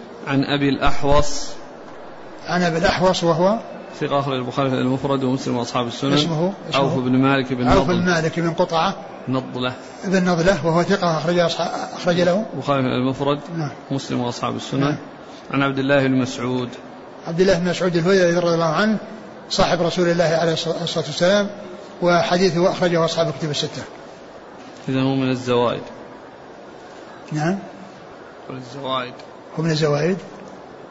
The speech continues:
Speaker 2: هذا
Speaker 1: كلام حسب ما نقله، كلام البوصيري.
Speaker 2: ها؟ نقل كلام البوصيري عليه؟
Speaker 1: إيه.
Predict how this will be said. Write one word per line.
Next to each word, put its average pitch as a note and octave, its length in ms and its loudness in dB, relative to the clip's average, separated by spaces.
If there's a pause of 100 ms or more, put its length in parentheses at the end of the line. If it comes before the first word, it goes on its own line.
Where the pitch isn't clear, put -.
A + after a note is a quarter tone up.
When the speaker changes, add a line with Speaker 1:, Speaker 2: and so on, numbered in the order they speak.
(160)
Speaker 2:
هذا D#3 360 2 (720)
Speaker 1:
كلام C3 220 -2
حسب C#3 340 -4
ما C#3 120 0
نقله، B2 500 -2
كلام B2+ 200 -2
البوصيري. B2 560 -4 (240)
Speaker 2:
ها؟ G3 240 2 (1300)
نقل E3 320 0
كلام E3 220 0
البوصيري D#3+ 340 2
عليه؟ E3+ 340 2 (180)
Speaker 1:
إيه. C#3 120 -12